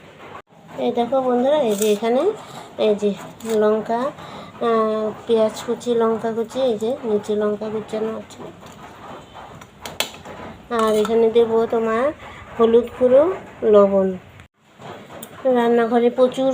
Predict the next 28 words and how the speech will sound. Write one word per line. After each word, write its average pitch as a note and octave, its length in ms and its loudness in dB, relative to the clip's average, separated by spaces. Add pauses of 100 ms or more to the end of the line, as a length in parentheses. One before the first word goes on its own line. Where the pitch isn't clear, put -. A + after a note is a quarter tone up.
কাজ, A#3+ 340 6 (560)
একা A#3 260 0
হাতে C4 280 2
সব A#3+ 260 4
সামাল A#3 360 0
দিতে A#3+ 220 0
হচ্ছে। A#3+ 320 0
এই B3+ 140 6
দেখো G#3 220 0
এই G3+ 100 2
যে A3 140 -2 (500)
এখানে A#3 340 0
লবণ A3 400 4
দিয়ে A#3 160 2
দিলাম A#3+ 320 2 (1300)
আর A3 240 2 (2000)
হলুদ A3+ 420 2
গুঁড়ো A#3 220 2
দিয়ে G#3+ 220 2
দিব। G3+ 180 0 (1120)
এই G#3+ 140 2
যে G3 140 0 (100)
হলুদ A3 420 0
গুঁড়ো, A#3 260 2 (1080)
এটা A#3 200 0
দিয়ে C4 260 2 (320)
এখন A3 260 2
এটাকে A#3+ 400 2